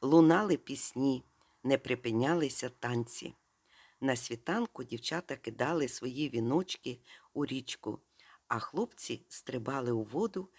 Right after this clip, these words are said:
і ловили вінок дівчини свого серця. Як тільки блиснули перші промінці сонця, гусак вигукнув: «У кого нема родини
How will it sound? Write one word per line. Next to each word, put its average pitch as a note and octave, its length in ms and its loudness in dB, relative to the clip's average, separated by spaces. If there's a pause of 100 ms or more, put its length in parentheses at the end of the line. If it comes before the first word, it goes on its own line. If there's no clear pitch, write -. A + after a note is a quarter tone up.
(240)
і G#3+ 100 2
ловили G3+ 520 4
вінок D3+ 520 0
дівчини D#3 640 -4 (220)
свого C3+ 420 -6
серця. - 600 -10 (560)
Як C3 240 -4
тільки D#3+ 320 -2
блиснули A#2+ 640 -2
перші - 440 -4
промінці A#2+ 800 -2 (120)
сонця, F3 640 -4 (320)
гусак A#2+ 720 -6
вигукнув: A#2+ 680 -2 (640)
«У D#3+ 100 4
кого E3+ 400 4
нема C#3 320 4
родини B2 640 0